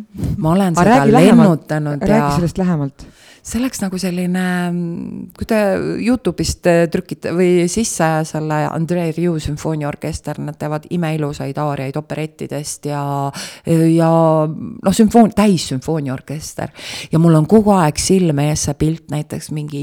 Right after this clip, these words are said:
Speaker 1: juuliõhtune Linnamäe orus, kus ühel pool on sümfooniaorkester, seal on eraldi, noh, terve selle Linnamäe oru saaks teisele poole välja ju inimesed, inimesed saaksid pervede peal istuda, seal oleks all võib-olla vipp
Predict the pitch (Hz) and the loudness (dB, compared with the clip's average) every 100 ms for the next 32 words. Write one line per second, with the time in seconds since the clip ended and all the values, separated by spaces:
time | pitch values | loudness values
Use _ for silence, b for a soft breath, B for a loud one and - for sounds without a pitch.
0 | 147 165 165 151 147 156 - 143 143 147 | -2 -2 -2 -6 -6 -8 -6 -6 -6 -8
1 | B B B 165 160 151 135 139 151 139 | B B B -4 -2 -2 -2 -4 -4 -6
2 | 131 - 131 147 143 131 127 135 127 147 | -8 -12 -10 -8 -8 -8 -10 -10 -10 -10
3 | 135 139 143 143 131 - 143 147 - 131 | -10 -8 -4 -4 -4 -6 -8 -10 -10 -12
4 | - 139 135 131 B B B 160 165 151 | -8 -6 -6 -8 B B B -4 -2 -2
5 | 139 139 147 143 143 - - - - 170 | -4 -6 -6 -4 -6 -10 -18 -20 -10 -8
6 | - 196 214 160 135 - 147 170 196 156 | -2 0 0 -2 -4 -4 -2 0 0 0
7 | 131 135 139 170 131 - 131 - 156 156 | -2 -2 0 0 -2 -6 -12 -4 -4 -2
8 | 143 131 131 131 151 156 135 127 139 151 | -6 -6 -6 -4 -4 -4 -4 -4 -2 -2
9 | 139 135 139 127 165 156 151 135 143 135 | -2 -4 -6 -4 -2 -2 -6 -8 -10 -8
10 | 135 131 165 160 143 131 123 131 139 160 | -8 -6 -4 -4 -6 -8 -8 -8 -6 -6
11 | - - 131 135 139 131 131 131 135 131 | -8 -12 -12 -10 -8 -8 -8 -6 -6 -4
12 | 131 135 131 139 156 _ | -6 -6 -4 -4 -6 _